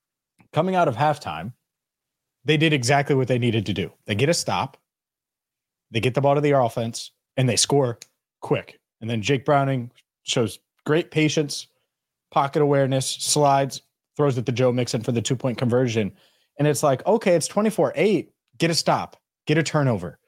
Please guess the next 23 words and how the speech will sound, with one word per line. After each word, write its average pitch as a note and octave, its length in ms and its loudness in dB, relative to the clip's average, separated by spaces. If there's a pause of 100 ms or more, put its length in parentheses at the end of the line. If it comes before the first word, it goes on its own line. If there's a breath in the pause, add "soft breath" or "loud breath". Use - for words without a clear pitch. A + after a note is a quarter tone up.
(180)
This D3 140 2
is D#3+ 140 2
when E3+ 120 2
the D#3+ 80 2
defense, C#3 600 0 (680)
you, C3+ 380 -2
you C3+ 140 2
already D3 160 4
got E3 160 2
one E3 160 0
stop, C3+ 260 0
but B2 140 -4 (180)
now C#3+ 460 2 (100)
get D3 200 -2
that C3 260 -2 (200)
opportunistic C#3 720 0
turnover B2+ 420 2
that A2 160 -2
you A2 140 0
seem C3+ 260 0
to A#2 80 0
always A#2 380 0
get. B2+ 320 -2